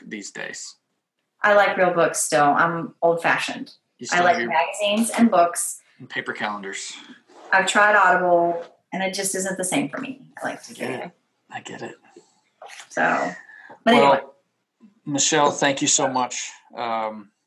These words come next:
Speaker 1: I've, I've, I owe a lot of what I know and what I have to you because of the leader that you are. Um, so thank you for being awesome.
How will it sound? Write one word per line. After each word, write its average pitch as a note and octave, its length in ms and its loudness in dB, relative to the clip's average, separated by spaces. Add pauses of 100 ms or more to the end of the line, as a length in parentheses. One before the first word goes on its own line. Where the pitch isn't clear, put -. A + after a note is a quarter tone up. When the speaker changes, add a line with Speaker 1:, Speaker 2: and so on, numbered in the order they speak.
(320)
Speaker 1:
I've, A#2+ 140 -4 (340)
I've, C3 200 -4 (400)
I C#3+ 200 -4
owe C#3 340 -6
a - 20 -8
lot B2 460 4
of A#2 160 -8
what B2 160 -2
I A#2 160 0
know A#2+ 300 -4
and A#2 120 -10
what A#2+ 120 -6
I A#2 140 -2
have A2+ 440 -6
to B2 120 -8
you A2+ 220 -8
because A2+ 600 -10
of A2 220 -16
the A#2 80 -10
leader A#2 360 -10
that A2 140 -14
you A2+ 220 -8
are. A2 520 -8
Um, G2 480 -10
so - 180 -14
thank A#2 300 -12
you A2 60 -18
for A2+ 120 -18
being A2 200 -12
awesome. A2 420 -6